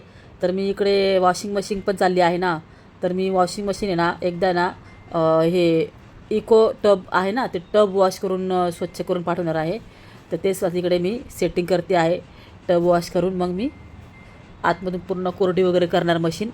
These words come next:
मग पाठवणार आहे. उद्या पॅक होणार ना मशीन माझी. इझी टाकते आहे मी थोडंसं, त्याच्याने काय होणार ना, हा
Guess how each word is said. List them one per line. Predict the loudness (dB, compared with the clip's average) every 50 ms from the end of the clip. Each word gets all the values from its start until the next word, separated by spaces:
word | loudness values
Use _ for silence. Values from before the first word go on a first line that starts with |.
| -8 -10
मग | -8 -4
पाठवणार | -2 -2 -2 -2 -2 0 2
आहे. | 2 2 2
उद्या | 2 2 2 2
पॅक | 4 4 2 4 2
होणार | 2 2 2 2
ना | 0 0
मशीन | -2 -2 -2 -4 -2
माझी. | -2 -2 -2 -2 -4 -10 -12 -14 -20 -20 -20 -20 -20 -20 -20 -20 -20 -20 -20 -20 -20 -20 -20 _ _ -20 -20 -20 -20 -20 -20 -20 -20 -6 2 4
इझी | 4 4 6 4
टाकते | 4 4 4 2 2 0 -2
आहे | -2 0 0 -2
मी | -4 -4 -4
थोडंसं, | -2 -2 -2 -2 -2 -2 -4 -4 -4 -6 -18 -20 -20 -20 -20 -20 -20 -20 -20 -14 -12
त्याच्याने | -10 -6 -6 -4 -4
काय | -2 0 0 2
होणार | 2 2 0 0
ना, | 0 -2
हा | -2 -2